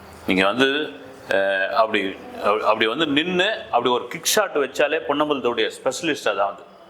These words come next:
ஒரு காலை தூக்கி அப்படி, அப்படி, அப்படி அசால்ட்டா நிப்பாரு. அவரே கூட ஒரு இதுல சொல்லியிருப்பாரு.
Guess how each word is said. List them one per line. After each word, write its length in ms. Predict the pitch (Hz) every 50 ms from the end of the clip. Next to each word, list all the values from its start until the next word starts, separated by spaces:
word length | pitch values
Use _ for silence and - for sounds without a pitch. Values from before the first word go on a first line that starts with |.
| - - - - - - - - - -
ஒரு 140 | 117 113 -
காலை 320 | - 147 165 190 196 180
தூக்கி 220 | - 160 160 156 156
அப்படி, 160 | 127 123 117
அப்படி, 140 | 113 120 - -
அப்படி 160 | 123 120 120 117
அசால்ட்டா 340 | 120 - 170 160 151 160 156 143
நிப்பாரு. 300 | 120 117 131 117 98 - - - - - - - - - - - - - - -
அவரே 220 | - 113 123 135
கூட 160 | 131 143 147 143
ஒரு 180 | 135 127 135
இதுல 180 | 123 143 139 117 -
சொல்லியிருப்பாரு. 400 | 131 131 131 127 - 98 - -